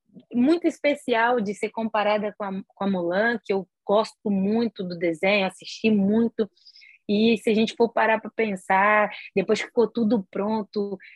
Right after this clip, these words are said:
eu fiquei admirando demais, tem tudo a ver. Eu acredito que é uma maneira de incentivar e de fazer, é,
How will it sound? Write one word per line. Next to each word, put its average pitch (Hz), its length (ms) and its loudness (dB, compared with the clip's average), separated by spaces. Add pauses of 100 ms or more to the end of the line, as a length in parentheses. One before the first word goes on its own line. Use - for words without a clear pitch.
eu 196 120 -2
fiquei 226 180 2
admirando 220 460 2
demais, 208 540 -2
tem 226 140 -4
tudo 240 280 -2
a 240 100 2
ver. 180 400 0 (500)
Eu 226 160 4
acredito 269 480 -2
que - 80 -6
é 254 260 0
uma 262 180 -4
maneira 247 440 -2
de 208 160 -6
incentivar 247 840 -4
e 240 60 -2
de 202 100 -14
fazer, 226 560 -4 (420)
é, 196 380 -2